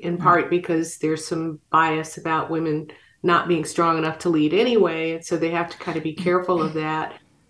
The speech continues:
Speaker 1: And I would say that there's a higher proportion, but not as high as you might think. It's about sixty percent of women who will come out as being relatively strong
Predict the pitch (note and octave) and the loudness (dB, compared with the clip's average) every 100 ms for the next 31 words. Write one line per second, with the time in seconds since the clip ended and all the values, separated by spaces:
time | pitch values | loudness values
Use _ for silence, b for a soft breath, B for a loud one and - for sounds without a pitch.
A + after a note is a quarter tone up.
0 | - A3 A3 A3+ G#3+ G3 G3+ G3 G3+ G3+ | -4 2 4 4 2 2 6 6 6 4
1 | - G#3 G3+ G3 G3 F#3+ F#3 F3+ F3+ - | -2 2 6 6 6 4 0 2 0 -4
2 | - F#3+ F3+ F#3 F3 F#3+ G3+ G3+ G3 G3 | -4 -2 0 -4 -6 0 2 4 2 -2
3 | F#3+ - F#3 F#3 G3 F3+ F3 F3 b b | -4 0 -2 0 0 2 2 0 b b
4 | b b G3 F#3+ G3+ G3 A3 C#4 D4+ - | b b -2 0 2 2 2 4 2 2
5 | A#3 A3 G#3+ G#3+ G#3+ G3+ F#3+ G3 F3 - | 0 2 0 -2 0 0 0 0 -2 -2
6 | E3 F3 G3 F#3 F3 F3 A#3+ A#3 A#3+ A#3 | -2 -2 0 2 2 2 -2 -2 -4 2
7 | A#3 A3+ A3 G#3 G#3 G3 F#3+ F#3+ F#3+ F3+ | 2 2 2 2 4 4 4 4 2 2
8 | E3+ F3 G3 F#3+ F3+ F3+ E3 D#3+ E3+ E3+ | 2 0 -2 -2 0 2 0 -2 -6 -4
9 | - F3 F3 E3+ E3+ E3+ E3 E3 E3 - | -2 2 2 2 2 -2 -4 -2 -4 -2
10 | F#3 F3 F3+ G3 A#3 | 4 6 6 4 0